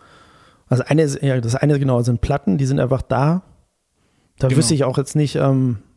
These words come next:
Speaker 1: also wie man da irgendwie einen Ansatz finden sollte,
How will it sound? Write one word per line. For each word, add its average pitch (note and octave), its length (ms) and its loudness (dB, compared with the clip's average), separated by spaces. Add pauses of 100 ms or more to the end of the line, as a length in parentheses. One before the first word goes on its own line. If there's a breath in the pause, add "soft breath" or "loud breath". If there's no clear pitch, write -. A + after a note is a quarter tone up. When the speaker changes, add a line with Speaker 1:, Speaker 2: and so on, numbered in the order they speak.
(1400)
Speaker 1:
also B2 220 0
wie C3+ 80 0
man C3 180 0
da C3+ 260 0
irgendwie C3+ 280 0
einen C#3 80 -2
Ansatz C#3+ 320 0
finden C3 420 -2
sollte, B2+ 680 0